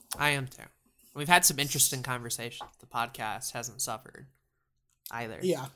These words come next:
Speaker 2: Yeah, which is really good.
Speaker 1: Like, sometimes we can take a break, and then we're like, "Wow, I have so much more shit to talk about."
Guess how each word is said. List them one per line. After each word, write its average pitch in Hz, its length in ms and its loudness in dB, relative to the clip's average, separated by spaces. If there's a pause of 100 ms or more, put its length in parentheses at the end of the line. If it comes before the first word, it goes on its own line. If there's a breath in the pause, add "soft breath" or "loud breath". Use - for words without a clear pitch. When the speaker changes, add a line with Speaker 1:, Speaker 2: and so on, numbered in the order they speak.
(340)
Speaker 2:
Yeah, 123 280 -10
which 156 180 -8
is 143 120 -4
really 135 200 -8
good. 127 220 -12 (440)
Speaker 1:
Like, 131 140 -2
sometimes 180 580 8
we 185 60 4
can 175 140 0
take 175 200 8
a 175 60 0
break, 165 320 6
and 139 100 -2
then 135 100 -2
we're 135 140 2
like, 113 220 -2
"Wow, 160 200 -6
I 143 80 -6
have 139 140 2
so 156 100 8
much 147 220 -12
more 143 120 -8
shit 143 300 -2
to 139 100 -8
talk 135 300 -6
about." 110 360 -14